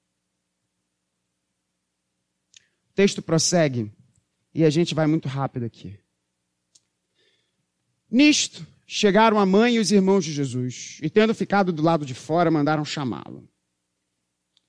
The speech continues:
Muita gente estava sentada ao redor de Jesus.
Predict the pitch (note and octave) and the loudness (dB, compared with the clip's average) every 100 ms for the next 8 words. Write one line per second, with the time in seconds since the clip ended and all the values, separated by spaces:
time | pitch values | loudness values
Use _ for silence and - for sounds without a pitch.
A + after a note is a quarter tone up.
0 | _ _ _ _ D3+ F3+ A#3 D#4+ D#4+ - | _ _ _ _ 0 6 8 8 6 2
1 | A3+ E3 E3+ G3+ G#3 - F#3+ F#3+ E3 - | 0 2 2 2 0 -4 -6 -4 -4 -4
2 | - F3 E3 E3+ - - D3 - D3+ D#3 | -2 -2 -2 -2 -2 -2 -4 -4 -6 -4
3 | D3 D3+ C#3+ - F3 E3+ D3+ C3+ C#3 C#3 | -4 -4 -4 -6 -2 -2 -2 -2 -2 -2
4 | B2+ A2+ B2 B2+ C3 A#2+ A#2+ G#2 F#2 F2 | -4 -14 -20 -12 -10 -8 -10 -12 -16 -16
5 | - - - - | -18 -18 -20 -20